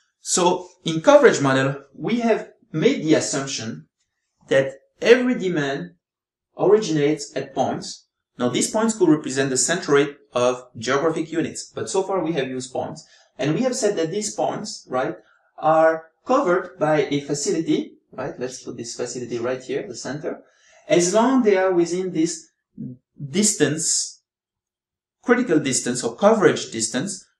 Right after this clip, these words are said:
could also be a, uh, time, uh, time threshold, right, of maybe five or ten minutes, or whatever, uh, that parameter is, right?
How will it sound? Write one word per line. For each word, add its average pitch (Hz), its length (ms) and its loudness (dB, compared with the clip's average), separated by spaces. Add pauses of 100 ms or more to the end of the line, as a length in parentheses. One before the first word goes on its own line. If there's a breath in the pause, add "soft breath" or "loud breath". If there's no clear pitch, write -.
could 135 120 0
also 139 300 4
be 117 320 -4 (300)
a, 101 480 -2 (120)
uh, 90 380 -4 (180)
time, 151 560 4 (140)
uh, 104 800 -4 (180)
time 127 500 -2 (200)
threshold, 190 600 -2
right, 117 220 0
of 113 100 -2
maybe 107 220 -6
five 113 300 -2
or 107 100 -10
ten 131 160 -6
minutes, 214 300 -6 (240 soft breath)
or 165 120 0
whatever, 196 680 2
uh, 117 340 -4
that 123 180 -2
parameter 175 440 0
is, - 180 -8
right? 123 180 -2